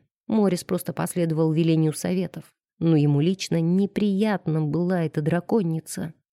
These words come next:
Высокомерная, капризная и глупая.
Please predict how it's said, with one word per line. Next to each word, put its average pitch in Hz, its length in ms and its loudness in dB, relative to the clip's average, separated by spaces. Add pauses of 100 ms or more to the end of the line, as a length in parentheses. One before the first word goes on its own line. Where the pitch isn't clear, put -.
(220)
Высокомерная, 175 920 -2
капризная 151 800 -2
и - 20 0
глупая. 143 600 -6